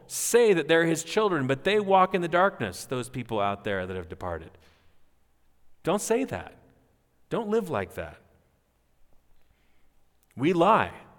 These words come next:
actually. This is helpful for us. Children of God look like God.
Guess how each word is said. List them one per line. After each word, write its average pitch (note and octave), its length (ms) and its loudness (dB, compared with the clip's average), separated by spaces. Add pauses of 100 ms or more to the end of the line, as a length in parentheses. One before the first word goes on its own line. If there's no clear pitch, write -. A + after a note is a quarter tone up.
actually. G2+ 640 -8 (2000)
This - 140 -12
is C3 60 -10
helpful D#3 340 -4
for F2+ 220 -6
us. - 360 -14 (1600)
Children C#3+ 360 -4
of D#3 120 -4
God G2+ 400 -6 (1500)
look F#2+ 320 -10
like A2+ 160 -4
God. B2+ 320 -6